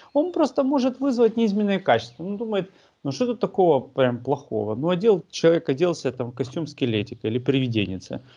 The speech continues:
Ничего ж тут такого. На самом деле происходит процесс имплементации или так называемое внедрение, э, сознания определённых сонастроек. То есть расшатывается психика,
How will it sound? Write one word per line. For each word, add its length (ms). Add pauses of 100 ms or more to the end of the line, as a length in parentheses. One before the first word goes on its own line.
(180)
Ничего 220
ж 60
тут 140
такого. 460 (320)
На 100
самом 360
деле 380 (460)
происходит 640
процесс 560 (300)
имплементации 1040
или 160
так 180
называемое 580
внедрение, 1200 (380)
э, 1000
сознания 800
определённых 720
сонастроек. 680
То 40
есть 120
расшатывается 640
психика, 640